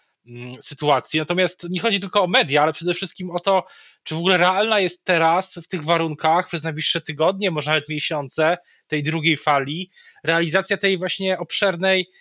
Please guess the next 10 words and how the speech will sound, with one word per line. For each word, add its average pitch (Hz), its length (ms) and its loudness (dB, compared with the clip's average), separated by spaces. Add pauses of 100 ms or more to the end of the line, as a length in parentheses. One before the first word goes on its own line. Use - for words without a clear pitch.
(460)
agendy, 165 680 2
o 160 80 2
której 180 220 0
słyszymy 180 380 -2
jako 170 220 0
tak 151 140 -4
zwanej 165 420 2
jesiennej 165 440 -2
ofensywie 160 640 0
programowej, 143 760 0